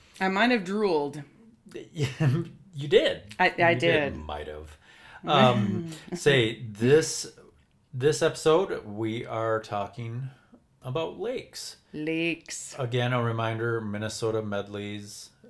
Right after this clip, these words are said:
Speaker 2: um, is about all things Minnesota. Yes, lakes exist in other states. I have been told.
Speaker 1: Uh, apparently, but they
Speaker 2: Yep.
Speaker 1: don't proclaim it on their license
Speaker 2: Yep.
Speaker 1: plate.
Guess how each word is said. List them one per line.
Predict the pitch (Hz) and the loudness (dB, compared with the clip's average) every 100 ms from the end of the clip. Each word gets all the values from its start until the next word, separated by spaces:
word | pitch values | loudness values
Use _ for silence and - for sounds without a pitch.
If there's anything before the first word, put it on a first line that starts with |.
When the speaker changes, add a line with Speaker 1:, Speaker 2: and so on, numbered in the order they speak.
| - | -16
Speaker 2:
um, | 95 90 87 87 87 113 _ | -10 -10 -10 -14 -18 -20 _
is | 104 87 - - _ | -14 -14 -16 -20 _
about | - 107 98 95 - | -10 -6 -4 -6 -6
all | 117 110 107 | -2 0 -2
things | - 101 95 92 - _ _ _ _ _ - 143 - 165 - | -4 -8 -8 -12 -14 _ _ _ _ _ -20 -18 -16 -18 -6
Minnesota. | 139 131 117 113 107 82 67 - _ - - _ _ | 0 2 2 0 -2 -6 -8 -18 _ -20 -20 _ _
Yes, | 123 113 87 - - _ _ | -4 -4 -4 -10 -12 _ _
lakes | 98 95 95 - | -8 -8 -8 -10
exist | 113 90 90 87 - - - | -12 -10 -8 -8 -10 -14 -12
in | 143 104 90 95 | -8 -8 -10 -14
other | 107 95 92 | -12 -8 -8
states. | - 98 76 - - - _ _ - | -8 -10 -12 -12 -16 -16 _ _ -8
I | 87 | -6
have | 78 90 92 | -4 -6 -4
been | 123 131 | -4 -2
told. | 120 78 71 - - - | -4 -6 -8 -12 -14 2
Speaker 1:
Uh, | 180 160 | 2 2
apparently, | 151 - 202 254 - 170 175 | -2 -4 -4 -4 -4 -2 -2
but | 185 165 165 | -2 -2 -2
they | 165 160 | -4 -2
Speaker 2:
Yep. | 117 | 0
Speaker 1:
don't | 180 202 - | 0 -2 -4
proclaim | - 233 240 233 | -10 -8 -2 0
it | 233 | 0
on | 233 233 | 0 0
their | 233 240 | -2 -2
license | 220 226 294 277 254 | -4 -4 -4 -4 -2
Speaker 2:
Yep. | 247 | 0
Speaker 1:
plate. | 240 233 233 | 0 -2 -4